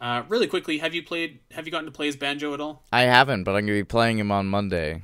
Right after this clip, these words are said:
Speaker 2: or tomorrow, rather. Today.
Speaker 1: I, uh,
Speaker 2: <laughs>
Speaker 1: I went and played Smash for the first time in,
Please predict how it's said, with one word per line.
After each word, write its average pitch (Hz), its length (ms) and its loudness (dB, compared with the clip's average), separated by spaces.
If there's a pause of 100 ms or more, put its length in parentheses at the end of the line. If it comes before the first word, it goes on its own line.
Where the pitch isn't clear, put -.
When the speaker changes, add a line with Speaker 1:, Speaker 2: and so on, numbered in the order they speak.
(100)
Speaker 2:
or 90 260 -4
tomorrow, 95 340 0
rather. 73 380 -4 (680)
Today. 98 400 2
Speaker 1:
I, 131 400 -2
uh, 120 640 -2 (500)
Speaker 2:
<laughs> - 0 -
Speaker 1:
I 269 160 6
went 147 360 -4
and 139 220 -4
played 127 280 -6
Smash 113 400 -4
for - 100 -14
the 110 60 -10
first - 340 -10
time 104 360 -12
in, 95 240 -18